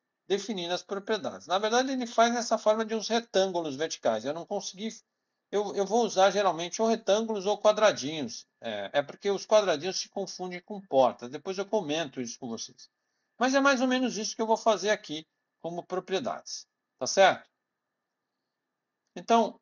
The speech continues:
a, aqui estão a, a, a ideia da, das, aqui o paralelo que eu já fiz, né, mostrando o que, que são as propriedades no Orange,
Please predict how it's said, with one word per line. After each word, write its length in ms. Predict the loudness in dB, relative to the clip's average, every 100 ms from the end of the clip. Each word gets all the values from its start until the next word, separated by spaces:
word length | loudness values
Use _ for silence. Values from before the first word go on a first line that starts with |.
| _
a, 840 | 2 6 6 6 6 6 4 2
aqui 200 | -4 -6
estão 440 | -6 4 6 6 2
a, 340 | 2 4 4 2
a, 460 | 2 2 0 0
a 40 | -2
ideia 440 | 0 2 2 0
da, 340 | 2 2 2 2
das, 460 | 0 -2 -2 -8
aqui 280 | -10 -8 -8
o 60 | 2
paralelo 480 | 4 6 6 4
que 80 | 2
eu 60 | 2
já 120 | 2
fiz, 360 | 2 -6 -10 -4
né, 180 | -2
mostrando 460 | -2 -4 -8 -8 -8
o 40 |
que, 140 | -10 -12
que 100 | -10
são 220 | -4 -4
as 100 | -4
propriedades 760 | -6 -10 -6 2 6 6 4 -4
no 160 | -2
Orange, 560 | 4 4 4 -2 -10